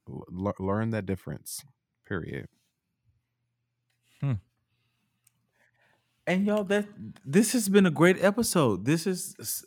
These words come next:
Speaker 3: the first episode of season three. We, listen,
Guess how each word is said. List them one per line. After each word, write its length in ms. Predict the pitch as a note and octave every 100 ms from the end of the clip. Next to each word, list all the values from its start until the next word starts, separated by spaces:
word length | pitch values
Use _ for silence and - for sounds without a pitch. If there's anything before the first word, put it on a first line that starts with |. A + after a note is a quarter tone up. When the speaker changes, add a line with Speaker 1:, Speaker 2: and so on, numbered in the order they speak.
| -
Speaker 3:
the 200 | B2+ D3
first 280 | D#3 D#3+ -
episode 360 | C3 D3 C#3+
of 80 | C3+
season 340 | C3 C#3+ C3+ B2
three. 380 | A#2+ C#3 F3 -
We, 280 | A2+ D3+ - _ _ _ -
listen, 420 | B2 C3 G2